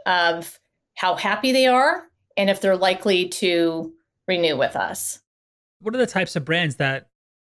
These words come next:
Speaker 2: Saros is really helping?
Speaker 1: Okay, this is one of the reasons, if you don't mind me sharing, why I came to Saros. So I'm gonna, I'm gonna answer it in a,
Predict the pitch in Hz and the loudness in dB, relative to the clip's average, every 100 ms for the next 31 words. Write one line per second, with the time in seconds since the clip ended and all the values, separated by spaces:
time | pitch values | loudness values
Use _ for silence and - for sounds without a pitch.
0 | _ - - 143 139 127 - 120 135 127 | _ -14 -2 0 0 -2 -6 -6 -4 -4
1 | 123 131 110 _ _ _ _ - 190 190 | -4 -4 -6 _ _ _ _ -6 0 0
2 | 185 311 - 349 247 262 262 233 196 208 | 2 0 2 2 4 4 6 4 4 2
3 | 214 269 302 - - - - 202 214 202 | 4 4 2 0 -8 -12 -10 -2 2 4
4 | 190 185 185 175 190 185 233 233 185 185 | 4 2 0 0 2 4 2 0 0 2
5 | 190 190 190 190 170 - 165 95 - - | 4 2 2 -2 -2 0 2 0 -4 -10
6 | - _ - _ _ - 214 208 208 147 | -10 _ -20 _ _ -2 0 4 4 2
7 | 196 214 220 208 214 214 180 180 - - | 2 4 4 4 0 2 2 2 -2 -2
8 | 180 175 175 | 0 0 -2